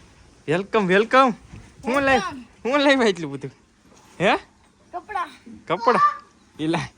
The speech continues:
Speaker 1: ઈલા, ઈલા. હા તો જો. જોઈ લે આમ ઢળ. હે? હું લેવા એટલું બધું? હે? જો ભાઈ,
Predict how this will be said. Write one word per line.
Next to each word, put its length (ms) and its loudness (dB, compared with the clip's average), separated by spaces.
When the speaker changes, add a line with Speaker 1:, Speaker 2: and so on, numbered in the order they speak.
Speaker 1:
ઈલા, 320 -4
ઈલા. 360 -4
હા 220 -2
તો 160 -4
જો. 180 4
જોઈ 200 4
લે 100 6
આમ 240 0
ઢળ. 320 -4
હે? 120 4
હું 200 4
લેવા 220 4
એટલું 260 -4
બધું? 200 -10
હે? 120 4
જો 120 0
ભાઈ, 200 -2